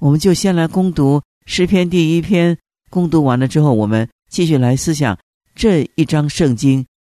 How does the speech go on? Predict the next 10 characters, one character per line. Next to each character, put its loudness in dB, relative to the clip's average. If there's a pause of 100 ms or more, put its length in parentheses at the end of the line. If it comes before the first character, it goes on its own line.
神 0
要 0
我 2
们 0 (200)
所 0
知 0
道 -2
的 2
信 0
息。 -2